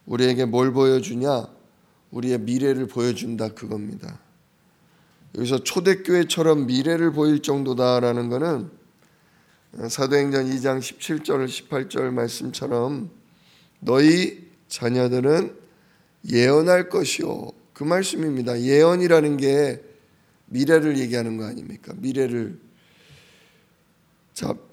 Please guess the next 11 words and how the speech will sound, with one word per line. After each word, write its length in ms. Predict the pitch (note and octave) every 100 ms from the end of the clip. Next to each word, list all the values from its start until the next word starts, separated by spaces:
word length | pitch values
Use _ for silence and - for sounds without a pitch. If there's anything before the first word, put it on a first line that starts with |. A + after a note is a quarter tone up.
| _ _ _ _
미래가 500 | A2 D#3 F#3+ G#3+ G3+
보일 400 | - C#3+ D3+ D#3+
정도로 480 | - C#3+ C#3 C3 C3
뭐 160 | A#2 B2
해야 180 | C3 B2+
된다? 540 | B2 A#2 C#3 - - - _ _ _ _ _ _ _ -
말씀 580 | A2+ A#2 B2 - C#3 B2
붙잡고, 680 | B2 - B2 - - A#2+ - _ -
강단 440 | B2+ C3+ C3+ C3+
말씀 480 | C3+ B2+ B2 - B2+
붙잡고 760 | A#2+ - B2+ - D3+ F3 -